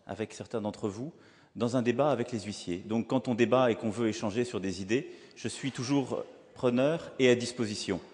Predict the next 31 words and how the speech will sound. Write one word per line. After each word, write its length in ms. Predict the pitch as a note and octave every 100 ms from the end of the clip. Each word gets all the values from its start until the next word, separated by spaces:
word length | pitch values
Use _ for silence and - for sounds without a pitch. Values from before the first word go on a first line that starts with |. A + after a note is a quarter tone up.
| - - - - -
Et 220 | G#2 A#2 A2+
je 100 | A#2
m'étonne 480 | A#2+ B2 D3+ C3+
au 220 | G#2+ - A2
demeurant 460 | A2+ B2 A#2+ E3+
qu'on 180 | - B2
puisse 260 | - C3+ B2
manifester 600 | A#2+ A#2 C3 - D3 C3+
contre 240 | A#2+ -
un 40 | A#2
projet 280 | A#2+ G#2+
de 40 | A2
loi 120 | D#3+
le 100 | B2
jour 240 | A2 C3
où 80 | A#2+
il 80 | G#2+
est 60 | G#2
déposé, 480 | G#2 A2+ A2 D#3 - - -
là 140 | A#2+
aussi 440 | B2 A#2+ D3+ D#3+
vraisemblablement 800 | - A#2+ B2 B2 A2+ A2 A2+ C#3+ - -
sans, 340 | - C3+ B2 -
sans 200 | D3+ C#3
en 80 |
avoir 260 | C3 A#2+ A#2+
véritablement 640 | A#2 D3 - B2 A#2 C#3
pris 140 | - C3+
connaissance. 560 | B2 A#2 - F2+ -
Mais 180 | A2+ A#2 - - - -
qu'importe, 500 | A#2+ - A#2 -